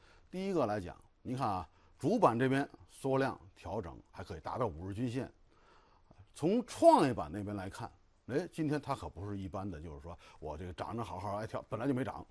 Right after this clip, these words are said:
今天砰下来，而且放量了。哎，它放量了。你看涨的时候，反弹的时候，虽然说涨得少吧，但是最起码也反弹了吧？哎，反弹它缩量，但是今天一跌，放量了。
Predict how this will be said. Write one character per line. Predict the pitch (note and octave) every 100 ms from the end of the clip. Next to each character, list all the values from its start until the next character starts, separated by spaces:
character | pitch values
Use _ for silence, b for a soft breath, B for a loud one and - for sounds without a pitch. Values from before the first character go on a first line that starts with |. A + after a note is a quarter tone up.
| - -
今 | C3+
天 | C3+
砰 | - C#3+
下 | C3 G2
来， | F2+ b -
而 | E3
且 | - E2+ - - - -
放 | D3+ A2+
量 | A#2+ G2+
了。 | - - - _ - _ - _
哎， | A#2+ -
它 | - E3+ G#3
放 | F3+ F#2+
量 | G#2 E2
了。 | -
你 | F2+
看 | A2 E3 b b b b b
涨 | - B2+ B2
的 | B3+
时 | F#3
候， | F3+ C3+
反 | D3+
弹 | C3 F#3
的 | G#3+
时 |
候， | F#3+
虽 | C#3+
然 | G#3+
说 | G#3 A3+
涨 | C3 B2+
得 | F3+
少 | G#2 F#2
吧， | D#3 -
但 | D3
是 | A2
最 | C#3
起 | C3+
码 | A2+
也 | C#3+
反 | F#2+
弹 | D#2+ C3
了 |
吧？ | C#3+ - b b D#3+
哎， |
反 | E3 A2+
弹 | A2+
它 | E3+
缩 | F3 G#3+
量， | D3+ - - _ - - _
但 | -
是 | A3+
今 | A3
天 | A#3+
一 | A3
跌， | A#3 A#3+ - _ _
放 | G2 D#2+
量 | E2
了。 | B1